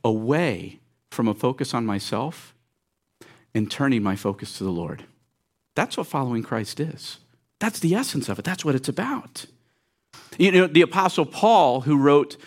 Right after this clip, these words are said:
the letter to the Romans, he and Peter in overwhelming agreement. In fact, in Romans chapter twelve, verse two, Peter, uh, excuse me, Paul wrote this to the, to the Christians in Rome. He said, "Don't conform to the pattern of this world,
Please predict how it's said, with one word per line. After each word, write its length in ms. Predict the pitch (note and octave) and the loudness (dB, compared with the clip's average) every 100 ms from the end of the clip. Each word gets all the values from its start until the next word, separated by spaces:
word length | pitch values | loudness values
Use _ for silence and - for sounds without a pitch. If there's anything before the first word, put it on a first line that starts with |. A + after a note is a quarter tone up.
| - - | -8 0
the 80 | C#3+ | 4
letter 220 | D3 C#3+ | 6 4
to 140 | D3 | 2
the 80 | C3 | 2
Romans, 720 | B2 E3+ D3+ G#2+ G#2 A2+ - - - - | 4 4 4 2 2 -2 -4 -14 -20 -12
he 340 | - C#3 C#3+ C4 | -2 4 6 6
and 160 | D3+ | 4
Peter 320 | - B3 F#3 C3 | 4 6 6 6
in 140 | D3 | 6
overwhelming 540 | E3 D#3+ D3 D#3 D3+ | 4 4 4 4 4
agreement. 420 | B2+ B2+ D#3 G#2 A2+ | 2 4 4 4 2
In 80 | |
fact, 320 | B2 F3 F3+ - D#3 | 2 2 0 -4 -2
in 160 | C#3 C#3 | 2 4
Romans 640 | E3 G#3+ C3 C3 F#3 - - - | 4 4 2 0 -2 -8 -12 -2
chapter 340 | D#3+ D#3+ D#3 | 0 0 -4
twelve, 380 | - E3+ D#3 C3 | -2 2 2 4
verse 260 | D3 C#3+ | 2 2
two, 400 | - F#3 C3 A#2 - - - | -2 2 4 2 -4 -20 -6
Peter, 540 | - F3 D#3+ C3+ A#2+ | 0 2 4 2 2
uh, 60 | C3 | 0
excuse 260 | B2+ F3 C3+ | 2 0 0
me, 100 | B2+ | 0
Paul 380 | - F3+ E3+ | 0 2 2
wrote 260 | C#3+ C3+ - | 2 0 2
this 280 | C3+ C3+ - | 2 2 0
to 160 | C3+ | 0
the, 260 | A#2 A2 G2 - | 4 4 2 -4
to 120 | A#2 | -4
the 100 | B2 | -2
Christians 520 | - D#3 - A#2+ A2+ | -2 -4 0 0 2
in 100 | A2 | 2
Rome. 220 | C3+ B2+ | 2 2
He 120 | C3+ | 2
said, 260 | C#3 E3 - - F3+ | 4 4 2 -2 2
"Don't 260 | A#3 D4+ | 4 4
conform 460 | D#4+ B3 G#3+ G#3+ G3+ | 4 2 4 4 4
to 100 | F#3 | 2
the 100 | E3 | 0
pattern 340 | E3 F#3 F3+ | 2 2 2
of 60 | E3 | 2
this 200 | D#3 - | 0 2
world, 340 | G3 G#3 C#3+ | 4 4 2